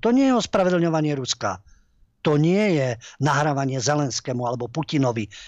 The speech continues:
Nie, to je konštatovanie stavu a zlyhávanie faktografie. Pozrite sa, kde všade, všade sa vedú vojny.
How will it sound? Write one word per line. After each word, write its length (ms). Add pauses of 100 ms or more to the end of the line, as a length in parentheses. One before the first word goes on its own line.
(140)
Nie, 180
to 140
je 20
konštatovanie 720
stavu 460 (360)
a 80
zlyhávanie 720
faktografie. 760 (280)
Pozrite 400
sa, 160
kde 160
všade, 400
všade 240
sa 160
vedú 240
vojny. 320